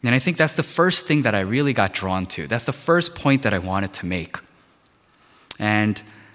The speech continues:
uh, for us to really learn this and for us to know this, and just remember this, sometimes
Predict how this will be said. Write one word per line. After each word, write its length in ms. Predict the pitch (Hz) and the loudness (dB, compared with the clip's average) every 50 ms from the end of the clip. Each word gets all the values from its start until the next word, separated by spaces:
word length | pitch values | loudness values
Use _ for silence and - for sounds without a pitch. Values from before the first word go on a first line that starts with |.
| _ _ _ _ _ _ | _ _ _ _ _ _
uh, 160 | - 95 92 | -6 -6 -6
for 280 | 90 - - - 127 127 | -6 -6 -2 2 4 6
us 220 | 143 170 - - - - - | 6 6 4 0 0 -2 -2
to 280 | - 117 107 101 98 92 | 0 0 0 0 0 0
really 260 | 95 120 135 135 120 | 2 2 2 2 2
learn 240 | 98 98 104 113 120 | 2 2 2 2 2
this 180 | 117 107 - | 2 0 -2
and 100 | 107 95 | -2 -4
for 140 | - - 120 | -4 -2 -2
us 140 | 127 127 - | 0 0 -2
to 100 | - - | -4 -6
know 200 | 95 90 90 87 85 | -6 -4 -6 -6 -6
this, 540 | - 62 - - - - - - - _ _ - | -8 -6 -4 -2 -2 -2 -4 -8 -14 _ _ -12
and 80 | - - | -8 -4
just 180 | 156 147 - | -2 -2 0
remember 380 | - 135 123 120 123 120 110 98 | 2 6 6 6 6 4 2 0
this, 180 | 82 82 85 - | -2 0 0 2
sometimes 920 | - - 156 165 185 185 - - 170 175 175 175 185 190 185 - - | 2 2 2 0 0 -2 -4 -4 -2 0 0 0 0 0 0 -2 -2